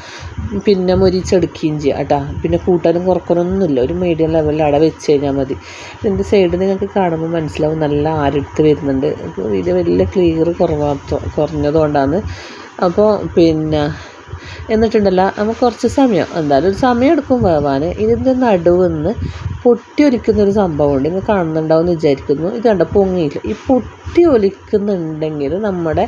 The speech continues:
ഏഹ്, നെയ്യപ്പം പെർഫെക്റ്റ് ആണെന്നാണ് എൻ്റെ ഉമ്മാമയൊക്കെ പറയുന്നത്. പണ്ടേ ഇത് ചുടലുണ്ട്, പണ്ടും പണ്ട് എൻ്റെ ചെറിയ പ്രായത്തിൽ,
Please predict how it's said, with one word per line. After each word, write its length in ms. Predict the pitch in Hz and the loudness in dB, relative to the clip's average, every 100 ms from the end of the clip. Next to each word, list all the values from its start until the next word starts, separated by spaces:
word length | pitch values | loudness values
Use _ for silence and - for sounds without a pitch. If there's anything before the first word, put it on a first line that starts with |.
| - - - - - | -4 -14 -14 -14 -4
ഏഹ്, 200 | 170 165 | 0 2
നെയ്യപ്പം 480 | 165 160 151 170 180 - | 2 2 2 0 -2 -2
പെർഫെക്റ്റ് 760 | - 180 - - - 233 - 214 | 0 0 0 -6 -4 -4 -2 0
ആണെന്നാണ് 600 | 170 151 156 151 143 196 233 - - 214 | 2 0 0 0 0 -2 -4 -8 -8 -4
എൻ്റെ 240 | 185 190 - - - - 254 | 0 2 2 -2 -12 -12 -6
ഉമ്മാമയൊക്കെ 760 | 202 185 175 170 170 - 175 160 - - | -4 -2 -2 0 -2 -2 -4 -4 -6 -2
പറയുന്നത്. 580 | 214 196 208 208 147 139 | 2 4 4 4 0 -2
പണ്ടേ 540 | - 160 156 160 170 185 202 214 226 262 | -4 -4 -4 -4 0 0 2 0 0 0
ഇത് 120 | 262 | 2
ചുടലുണ്ട്, 400 | 254 202 165 147 131 | 2 2 2 0 -2
പണ്ടും 340 | 139 135 151 | -2 -2 -2
പണ്ട് 180 | 170 165 | -2 -2
എൻ്റെ 140 | 143 151 | -4 -4
ചെറിയ 440 | 175 147 143 165 | -2 -2 -2 -2
പ്രായത്തിൽ, 600 | 180 180 156 143 139 - | -2 -2 0 -2 -2 -4